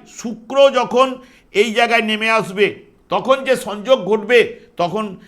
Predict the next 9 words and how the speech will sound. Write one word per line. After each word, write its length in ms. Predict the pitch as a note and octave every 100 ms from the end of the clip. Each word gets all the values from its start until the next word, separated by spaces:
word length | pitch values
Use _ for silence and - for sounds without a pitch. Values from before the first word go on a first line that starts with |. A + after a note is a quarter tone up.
| _ _ -
লটারি, 520 | C#3+ F#3+ A3+ A#3 A#3+
শেয়ার, 440 | F3+ G#3 A3 A3 F#3+
ফাটকা, 580 | F#3+ F#3+ - G#3+ F3+ - _
এগুলো 280 | E3+ G3 A3+
থেকে 440 | A3 F3+ G3 - - _ _ _ _ _ -
লাভবান 420 | C#3 F3 F#3 F3+
কিন্তু 260 | D#3+ D#3+ C#3+
ঘটাতে 380 | C3 D3 D3+
পারে, 340 | D3+ D3 D3